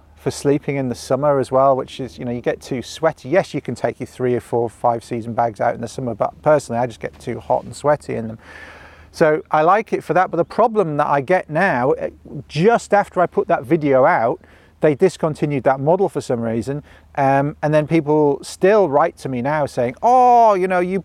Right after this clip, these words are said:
you recommended this bag, what else would you recommend?" Well, actually, I didn't recommend that bag in the first place. I was just saying that's what I use, um, and it was about the principle.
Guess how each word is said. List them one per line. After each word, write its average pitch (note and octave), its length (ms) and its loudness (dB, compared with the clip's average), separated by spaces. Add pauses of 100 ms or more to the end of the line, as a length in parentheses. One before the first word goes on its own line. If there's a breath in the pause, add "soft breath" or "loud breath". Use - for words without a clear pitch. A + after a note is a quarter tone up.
you F3 140 -2
recommended F#3+ 640 -2
this F#3+ 160 2
bag, G3+ 320 2
what E3 160 -2
else F3 260 2
would E3 140 -8
you F3 80 -4
recommend?" F3 400 0
Well, E3+ 140 2
actually, F3 320 0
I D#3+ 60 4
didn't E3+ 440 0
recommend B2+ 540 -2
that C3 100 0
bag B2 220 2
in A#2+ 100 -4
the A2+ 80 -6
first D3+ 300 2
place. A2 240 -4
I C3 100 -2
was C3 140 -2
just - 220 -8
saying A#2+ 280 0
that's - 340 -2
what C3 280 0
I A#2 80 2
use, C3 640 0 (400 loud breath)
um, C3 240 -2 (260 soft breath)
and C#3+ 100 0
it C#3+ 60 -2
was C3 100 -4
about D#3+ 280 0
the C3+ 60 -8
principle. D3+ 540 -4